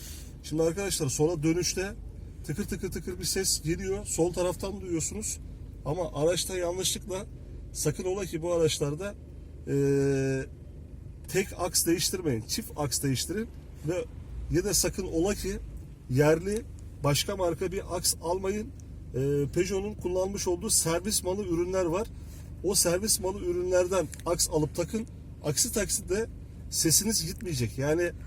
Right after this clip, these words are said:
siz solu değiştirdiğinizde ses devam edecek ve, e, tamirci arkadaşlarla, e, problem yaşayacaksınız.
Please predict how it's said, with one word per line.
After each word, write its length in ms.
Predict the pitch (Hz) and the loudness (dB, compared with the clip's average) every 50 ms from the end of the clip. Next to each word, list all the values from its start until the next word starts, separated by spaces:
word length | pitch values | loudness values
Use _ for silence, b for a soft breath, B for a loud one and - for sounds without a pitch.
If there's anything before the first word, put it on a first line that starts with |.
| B B B B B - | B B B B B -10
siz 260 | - - - 180 202 - | -6 -2 0 2 4 4
solu 320 | - - 175 202 214 208 | 4 4 4 2 4 4
değiştirdiğinizde 840 | 196 190 - - - 165 156 156 156 151 156 147 143 170 196 208 202 - | 2 2 2 2 0 0 2 2 2 2 2 0 0 0 0 -2 -2 -2
ses 300 | - - 180 175 - - | -2 0 2 2 4 4
devam 300 | 151 151 170 190 185 180 | 4 4 4 4 4 2
edecek 300 | 165 135 - 170 185 - - - - - - B B B B B B B | 0 0 0 -2 -2 -2 -4 -12 -14 -12 -14 B B B B B B B
ve, 80 | 156 165 | 6 6
e, 640 | 175 180 - - 143 143 143 143 143 143 139 135 | 6 4 2 0 2 2 4 2 2 0 0 -2
tamirci 400 | - 147 147 156 175 180 175 196 | 0 2 2 4 4 2 2 2
arkadaşlarla, 760 | 190 180 160 175 180 180 160 - 190 190 180 165 190 202 208 - - - - - - - - - - | 2 2 2 2 2 2 2 2 0 -2 -2 -2 -2 -2 -4 -6 -10 -12 -12 -12 -14 -14 -14 -10 -6
e, 140 | - 135 135 | -4 -2 -2
problem 420 | 131 - 151 160 160 190 208 214 | 2 6 6 6 6 4 2 2
yaşayacaksınız. 720 | 190 160 131 143 135 123 117 - - 131 - - - - - | 2 2 2 2 0 0 0 -2 -2 -4 -4 -4 -4 -4 -4